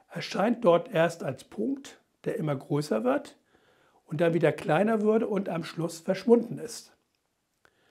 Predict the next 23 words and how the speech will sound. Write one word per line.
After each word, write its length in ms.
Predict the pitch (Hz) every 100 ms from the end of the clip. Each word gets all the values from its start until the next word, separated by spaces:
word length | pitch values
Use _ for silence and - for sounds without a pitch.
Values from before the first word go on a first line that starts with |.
| _ _ _ _
Es 120 | 156
ist 120 | 156
deshalb 340 | 240 233 226 247
nicht 140 | -
verwunderlich, 680 | 226 190 285 220 151 143 -
dass 280 | 180 -
einige 460 | - 226 226 214 180
Wissenschaftler 760 | 226 226 - 165 147 - 180
beziehungsweise 640 | 180 156 - 180 165 151 151
Wissenschaftlerinnen 960 | 190 - 170 147 151 127 156 220 220 - - - - -
auf 180 | 160 156
die 160 | 180
Idee 260 | 156 160 254
gekommen 420 | 208 - 143 135
sind, 360 | 131 175 214 -
unser 320 | 180 180 208
Universum 720 | 165 156 143 165 208 202 196
als 240 | 170 170
ein 200 | - 135
dynamisches 720 | 156 147 151 160 190 - 190 -
Hologramm 500 | 170 151 147 185 208
zu 140 | -
deuten. 440 | 131 127 123 113